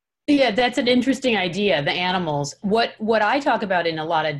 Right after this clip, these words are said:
detail in my book, Defending Beef, is that wh-, where you have well-managed grazing animals,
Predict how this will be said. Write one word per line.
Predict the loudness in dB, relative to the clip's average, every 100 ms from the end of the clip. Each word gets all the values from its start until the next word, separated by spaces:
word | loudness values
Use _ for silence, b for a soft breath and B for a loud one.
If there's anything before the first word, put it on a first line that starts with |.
| -10 _
detail | -4 -4 -2 -4 -4 -8 -8
in | -6 -6 -6
my | -4
book, | -6 -6
Defending | -10 -10 -8 -8
Beef, | -6 -6 -8 -12 -12
is | -8
that | -4 -4 -2
wh-, | -4 -2
where | 0 0
you | 0 0
have | -2 -2 -2 -2 -8
well-managed | -6 0 2 0 -2 -4 -6 -8
grazing | -6 -4 -4 -6
animals, | -6 -8 -12 -14